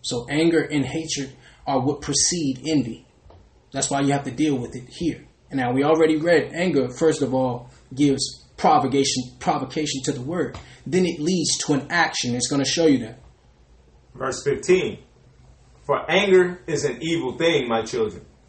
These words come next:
Speaker 2: for it troubleth even the soul itself. And the body of the angry man, it maketh his own. And over his soul, it getteth the mastery."
Speaker 1: And over his soul, it getteth the mastery. It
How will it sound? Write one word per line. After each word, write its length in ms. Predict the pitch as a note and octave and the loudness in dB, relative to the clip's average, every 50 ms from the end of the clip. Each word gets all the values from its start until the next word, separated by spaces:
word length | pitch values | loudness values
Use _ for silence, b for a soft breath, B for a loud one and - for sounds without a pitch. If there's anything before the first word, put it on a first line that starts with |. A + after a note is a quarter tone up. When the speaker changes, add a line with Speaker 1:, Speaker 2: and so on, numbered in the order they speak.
| _ _ _ | _ _ _
Speaker 2:
for 160 | - C#3+ C#3+ | 2 4 4
it 100 | B2 - | 4 0
troubleth 520 | - - F3 F3+ F#3 E3 D3 C#3 - - - | -2 2 2 4 4 4 0 -2 -2 -2 -2
even 280 | F3+ F3+ D#3+ D#3 C#3 | -2 0 0 -2 -4
the 80 | B2 A2+ | -4 -6
soul 480 | - - - F3+ F#3+ F3+ D#3+ C#3+ C3 A#2 | -6 -2 2 4 4 4 4 2 0 0
itself. 640 | - - - - - - G3 - D3 A#2 - - - - _ _ _ - - - _ _ _ - | -4 -6 -8 -6 0 4 6 6 6 4 0 -6 -14 -20 _ _ _ -20 -20 -20 _ _ _ -8
And 100 | C3+ C3 | -6 -6
the 80 | B2 | -4
body 420 | A2+ A2+ D3+ E3+ G3 G3 F#3 F3 E3+ | 0 4 6 6 8 8 8 6 4
of 120 | - - | 2 0
the 120 | D3 - | -2 -2
angry 280 | D#3+ E3+ D#3+ D3 D3 D3 | 0 -2 -2 -2 -2 -2
man, 340 | C#3+ D3+ F#3 G3 F#3 D#3 D3 | 2 2 4 4 6 4 4
it 140 | C#3 C#3 C#3+ | 2 4 2
maketh 260 | D3+ D3+ D3 - - | 2 0 0 -2 -4
his 220 | C#3+ C3+ A#2+ A#2 | -4 -4 -2 0
own. 380 | D3 E3 F3+ F3 D3 A#2 G2 - - - - - _ - - - - - - - _ _ - _ - | 2 2 4 4 2 0 -4 -8 -12 -18 -20 -20 _ -20 -20 -20 -20 -20 -20 -20 _ _ -20 _ -8
And 160 | C3+ B2+ - | -6 -4 4
over 280 | - F#3 F#3 E3+ D#3+ | 6 6 6 6 6
his 200 | D3 D3+ C#3 - | 4 4 2 2
soul, 500 | - - G3 G#3+ G#3 F#3+ D#3 C#3+ C#3 B2+ - - - - - - | 0 4 6 8 8 8 8 6 2 -2 -6 -12 -18 -16 -8 -6
it 260 | D3+ D3+ - - A2+ | -4 -4 -4 -4 2
getteth 360 | D#3 F#3 G3 F#3 F3+ E3+ - | 4 6 6 6 4 2 0
the 100 | D3+ C3+ | -2 -4
mastery." 540 | A#2+ B2 D3+ F#3 F#3+ F#3 - - - - - - | -2 0 0 2 2 2 0 -2 -8 -10 -2 0
Speaker 1:
And 180 | E3 D#3 - - | 2 2 2 4
over 320 | E3 F#3+ G#3 G#3+ G3 F#3+ | 6 8 8 8 8 6
his 300 | F#3 F#3 E3 - - - | 6 4 4 2 0 0
soul, 280 | - F3+ F3+ F3+ E3+ D3+ | 2 2 4 4 4 2
it 200 | D#3+ D3+ D3 C3 | 0 -2 0 2
getteth 280 | D#3+ E3+ F3 D#3+ - | 2 2 2 2 0
the 80 | D3 B2 | 0 0
mastery. 640 | B2 B2+ C3+ C#3+ D#3 D#3 D3+ D3 - - - B2+ B2+ | 2 2 4 2 2 2 0 0 -2 -2 -4 -6 -6
It 120 | D3+ E3+ | -6 -8